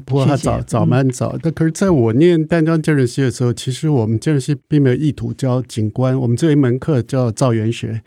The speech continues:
Speaker 1: 那造园学它其实就只是教你去辨认植物啊。
Speaker 2: 是。
Speaker 1: 对，那其实没有谈任何植物以外，就大概就是，就是要知道说这棵是什么，那一棵大概就这样。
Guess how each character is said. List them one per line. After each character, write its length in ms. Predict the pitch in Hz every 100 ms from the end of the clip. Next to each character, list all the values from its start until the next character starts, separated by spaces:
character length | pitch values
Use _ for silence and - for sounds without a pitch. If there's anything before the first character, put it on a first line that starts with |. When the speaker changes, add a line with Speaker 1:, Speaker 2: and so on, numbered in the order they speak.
| - - - -
Speaker 1:
那 120 | 127
造 200 | - 160
园 80 | 160
学 160 | 156 123
它 120 | 131
其 120 | 135
实 140 | 123 117
就 140 | 117 131
只 260 | 131 -
是 240 | 104 - 127
教 280 | - 135 135
你 120 | 113
去 160 | - 123
辨 200 | 147 120
认 240 | 120 117 87
植 240 | - 104
物 280 | 120 131 -
啊。 80 | 120
Speaker 2:
是。 340 | - - 160 127
Speaker 1:
对， 200 | 123 110 110
那 100 | 127
其 100 | -
实 140 | 123
没 140 | 123
有 160 | 139 117
谈 260 | - 110 113
任 180 | 131 135
何 200 | 107 113
植 180 | 110 -
物 220 | 117 131
以 100 | 110
外， 240 | 110 131 113
就 160 | 135 135 _ _ _
大 120 | - 165
概 120 | 160
就 120 | 151
是， 80 | 139
就 180 | - 139
是 160 | 143
要 160 | 151 139 139
知 160 | - 143
道 180 | 147 120
说 100 | 127
这 200 | 139 135
棵 260 | - 135
是 100 | 123
什 160 | 117 120
么， 80 | 135
那 120 | 135
一 20 | 127
棵 240 | 135 117
大 80 | 117
概 120 | 147
就 160 | 131 123
这 140 | -
样。 100 | 123